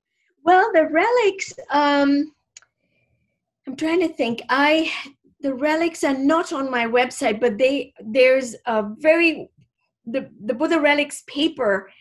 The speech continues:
has an incredible picture. And you know what? The journal, uh, said yes to printing it. Uh, it's a picture that I took of the space. Something very anomalous was happening. And again, the space is very crucial.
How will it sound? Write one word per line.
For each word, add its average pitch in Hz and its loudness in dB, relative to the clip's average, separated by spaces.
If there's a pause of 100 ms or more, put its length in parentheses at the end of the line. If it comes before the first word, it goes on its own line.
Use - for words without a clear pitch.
(220)
has 262 0
an 269 0
incredible 294 -2
picture. 285 -6
And 233 -2
you 285 0
know 370 -2
what? 427 -2
The 262 -4
journal, 262 -4 (280)
uh, 202 -8 (100)
said 214 -6
yes 214 -6 (460)
to 269 -8
printing 247 -6
it. 165 -8 (120)
Uh, 208 -8
it's 220 -8
a 226 -6
picture 254 -4
that 202 -4
I 202 -6 (100)
took 277 -6 (100)
of 208 -4
the 208 -6
space. 262 -6 (300)
Something 254 -6
very 254 2
anomalous 233 -4
was 196 -6
happening. 208 -4 (320)
And 220 -4
again, 214 0
the 196 -2
space 277 -6
is 214 -8
very 247 -4
crucial. 226 -6